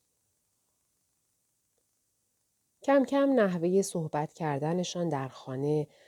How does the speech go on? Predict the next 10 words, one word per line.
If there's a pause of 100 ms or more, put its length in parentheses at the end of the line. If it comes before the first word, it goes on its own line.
(200)
رنگ
و
بوی
گفتگوهایشان
در
حضور
خانم
فربرن
را
می‌گیرد.